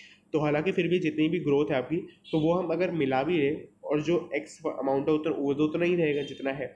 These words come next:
तो या तो वो यहाँ पे invest हो सकता है या फिर यहाँ पे invest हो सकता है। तो वो इस तरह से channelize हो रहा है कि stocks जो है उनको sell कर रहे हैं लोग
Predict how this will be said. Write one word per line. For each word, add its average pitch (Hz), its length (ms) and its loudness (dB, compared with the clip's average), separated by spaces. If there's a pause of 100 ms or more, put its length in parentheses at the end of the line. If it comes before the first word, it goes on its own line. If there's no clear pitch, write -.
(340)
तो 147 80 2
या 131 160 2
तो 160 160 0
वो 160 80 2
यहाँ 156 180 2
पे 175 100 -2
invest 175 260 0
हो 160 60 2
सकता 156 300 -4
है 143 200 -10
या 135 80 -2
फिर 147 140 -2
यहाँ 147 140 0
पे 170 80 -2
invest 160 280 -2
हो 151 40 0
सकता 151 280 -8
है। 135 100 -12 (300)
तो 160 80 2
वो 165 400 0
इस 147 160 -4
तरह 147 140 0
से 147 140 -12
channelize 143 400 0
हो 123 40 2
रहा 127 80 0
है 160 100 -2
कि 180 120 -4
stocks 151 440 -6
जो 143 100 2
है 143 100 0
उनको 143 340 0
sell 131 260 -2
कर 135 140 -2
रहे 143 100 -2
हैं 143 80 -4
लोग 180 240 -2